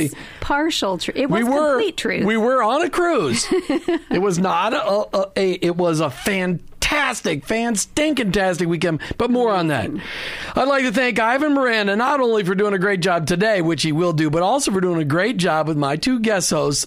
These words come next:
Speaker 2: last
Speaker 1: Mm-hmm.
Speaker 2: week. Ivan will be taking your calls later on today when we give away a book. Hey, you're entering the I Work for Him zone. You know, just a couple of things. I Work for Him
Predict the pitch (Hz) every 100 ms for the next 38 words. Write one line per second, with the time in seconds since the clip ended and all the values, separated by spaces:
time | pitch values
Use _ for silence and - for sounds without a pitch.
0 | - 147 139 147 160 175 156 139 160 147
1 | 101 - - - - - - 175 208 190
2 | 185 202 202 226 208 240 233 185 202 196
3 | 190 190 185 226 233 165 120 139 123 127
4 | 160 202 165 101 - - - - - -
5 | 233 226 247 339 277 320 320 302 - 190
6 | 196 202 185 190 190 - 165 160 160 185
7 | 151 127 151 147 135 110 92 - - -
8 | - - 220 254 - 247 302 220 240 226
9 | 226 196 180 175 147 98 - - - -
10 | 196 302 285 269 269 262 269 269